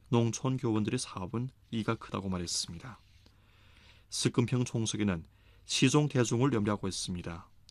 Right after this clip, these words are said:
학교에서 스금평 총서기는 미끄러운 돌단계와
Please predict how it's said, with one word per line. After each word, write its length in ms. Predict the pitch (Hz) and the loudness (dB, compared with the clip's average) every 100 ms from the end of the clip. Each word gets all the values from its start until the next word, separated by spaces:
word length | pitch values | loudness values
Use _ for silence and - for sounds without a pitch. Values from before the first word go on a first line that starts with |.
| - - - - - | -20 -20 -20 -20 -14
학교에서 540 | - 135 - 135 131 151 | 4 4 8 6 8 4
스금평 500 | - - 135 147 147 | -2 -2 -2 -2 -4
총서기는 680 | - 107 - 98 92 123 - - | -4 -4 -4 -2 -2 -2 -6 -6
미끄러운 480 | - 107 123 117 123 | -4 0 2 4 2
돌단계와 720 | 123 110 110 107 110 101 85 | 2 2 2 0 0 0 -2